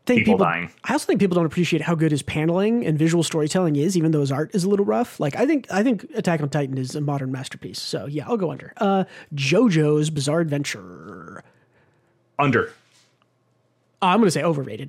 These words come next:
Speaker 1: I, people like JoJo way too fucking much. The writing in JoJo is dog shit, like, almost all the time. <laughs>
Speaker 2: I think that is the appeal.
Speaker 1: I
Speaker 2: And
Speaker 1: agree,
Speaker 2: I, I
Speaker 1: but
Speaker 2: think
Speaker 1: yeah.
Speaker 2: mo-, more, more people should be into, uh, really stupid shit.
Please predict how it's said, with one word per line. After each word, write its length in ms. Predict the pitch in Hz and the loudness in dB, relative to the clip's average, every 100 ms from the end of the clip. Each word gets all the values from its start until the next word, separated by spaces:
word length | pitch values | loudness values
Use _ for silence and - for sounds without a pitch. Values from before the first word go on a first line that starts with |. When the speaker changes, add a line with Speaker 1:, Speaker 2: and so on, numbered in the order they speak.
| - | -4
Speaker 1:
I, 200 | 180 190 | 0 2
people 220 | 202 220 | 4 4
like 120 | 175 | 4
JoJo 240 | 156 151 139 | 4 2 2
way 140 | 151 | 0
too 120 | 151 139 | 0 -4
fucking 260 | 123 107 | -6 -12
much. 240 | - - - | -10 -6 -2
The 60 | |
writing 280 | 160 190 175 | 2 4 2
in 160 | 143 139 | 2 0
JoJo 280 | 170 143 | -2 -2
is 120 | 117 - | -6 -10
dog 260 | 123 101 | -10 -10
shit, 240 | - - - - | -14 -14 -20 -10
like, 200 | 160 - - | -10 -10 -4
almost 360 | 170 156 143 | 0 0 -2
all 140 | 147 - | -8 -12
the 60 | - | -18
time. 420 | - _ - - - | -20 _ -14 -14 -4
<laughs> 60 | - | 0
Speaker 2:
I 100 | 123 | 0
think 280 | - 139 - | 0 -2 0
that 120 | 107 | 0
is 160 | 104 - | 0 -2
the 140 | 104 | -6
appeal. 280 | - - - _ _ - - - - - - | -6 -12 -20 _ _ -18 -18 -20 -20 -20 -2
Speaker 1:
I 320 | 214 208 208 | 0 4 6
Speaker 2:
And 220 | 214 208 208 202 202 | 6 6 6 6 6
Speaker 1:
agree, 120 | 196 | 4
Speaker 2:
I, 260 | 147 147 135 | 2 4 4
I 40 | |
Speaker 1:
but 60 | 180 | 6
Speaker 2:
think 220 | 156 160 | 6 4
Speaker 1:
yeah. 100 | 160 | 0
Speaker 2:
mo-, 320 | 117 127 139 - | 0 2 2 2
more, 240 | 135 135 | 0 2
more 180 | 127 131 | 2 0
people 400 | 151 131 139 135 | -2 -6 -4 -2
should 260 | - 107 | 0 -2
be 220 | 104 104 - | -2 -4 -4
into, 640 | 98 98 - 98 95 92 - _ _ _ 98 | -6 -6 -4 -2 -2 -6 -12 _ _ _ 0
uh, 260 | 95 71 - - | 2 0 -6 -6
really 260 | 107 98 95 | -4 -2 -4
stupid 420 | - 101 90 87 | -6 -8 -6 -6
shit. 360 | - 85 - | -4 -4 -6